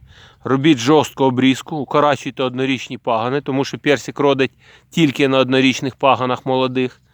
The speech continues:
Формуйте його як можна ближче до землі. Дві-три обробки робіть рано навесні, березень, квітень, травень, від курчавості, клястероспоріоза. І кожен рік будете з врожаєм.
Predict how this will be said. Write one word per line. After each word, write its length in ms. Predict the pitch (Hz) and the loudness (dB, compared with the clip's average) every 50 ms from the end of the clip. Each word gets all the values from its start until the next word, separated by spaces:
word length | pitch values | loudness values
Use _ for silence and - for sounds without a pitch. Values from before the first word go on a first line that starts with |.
| _ _ _ _ _ _ _ _ _ | _ _ _ _ _ _ _ _ _
Формуйте 520 | - - 147 147 151 170 170 160 139 - 147 | -2 2 2 4 6 6 6 4 4 4 2
його 180 | 139 135 135 | 4 4 6
як 200 | 135 135 131 - | 4 4 2 2
можна 340 | - 165 160 147 127 135 127 | 2 2 2 4 4 2 0
ближче 400 | 123 135 147 139 - - - 143 | 2 4 4 4 2 2 -2 -2
до 140 | 123 135 135 | 0 0 0
землі. 520 | 120 135 147 147 160 175 202 208 214 208 - _ _ _ _ _ _ _ _ _ _ _ _ _ - | 0 0 0 0 0 0 0 -2 -2 -2 -4 _ _ _ _ _ _ _ _ _ _ _ _ _ -8
Дві-три 460 | 120 127 156 165 151 - 160 151 156 | -2 2 2 2 2 2 4 6 6
обробки 540 | 147 143 131 139 151 143 127 - - 139 131 | 6 6 6 6 4 4 4 2 0 0 2
робіть 440 | 127 131 127 127 135 123 - - - | 2 2 2 2 2 0 0 -4 -6
рано 400 | - 127 147 151 139 131 127 127 | -2 2 2 4 4 2 2 0
навесні, 520 | 127 127 127 139 135 - - 170 180 180 | -2 -2 -2 -2 -4 -6 -6 -6 -6 -6
березень, 480 | 151 139 147 147 143 139 123 131 135 117 | -4 -2 0 0 0 0 -2 -4 -8 -10
квітень, 380 | - - 143 127 - 135 127 117 | -4 -2 -2 -2 0 -2 -4 -4
травень, 440 | - 151 156 160 165 175 175 170 - _ _ _ _ _ _ _ _ - | -2 0 2 2 2 2 0 -2 -6 _ _ _ _ _ _ _ _ -10
від 120 | 127 120 | -10 -10
курчавості, 680 | - - 143 131 - - 165 156 147 143 127 - - 139 | -6 -6 -6 -6 -2 2 4 4 4 4 2 0 -6 -6
клястероспоріоза. 1120 | - 147 139 131 - - 147 131 135 - - 147 143 143 147 143 147 139 131 143 135 127 - _ _ _ _ _ _ _ _ _ | -2 -2 -2 -2 0 -2 -4 -4 -4 -4 -2 0 2 2 2 2 2 0 0 -4 -6 -8 -12 _ _ _ _ _ _ _ _ _
І 300 | - 175 190 202 208 208 - _ _ _ _ _ | -4 -2 0 0 -2 -4 -8 _ _ _ _ _
кожен 360 | - 151 156 143 135 147 139 147 | -2 0 2 2 2 2 2 2
рік 200 | 151 165 151 135 | 2 0 0 -2
будете 400 | 131 123 123 135 135 - 139 123 | -2 0 0 0 0 0 -4 -6
з 80 | 117 | -6
врожаєм. 560 | 123 120 120 110 117 110 107 104 101 101 101 | -4 -6 -4 -4 -4 -4 -4 -4 -6 -8 -12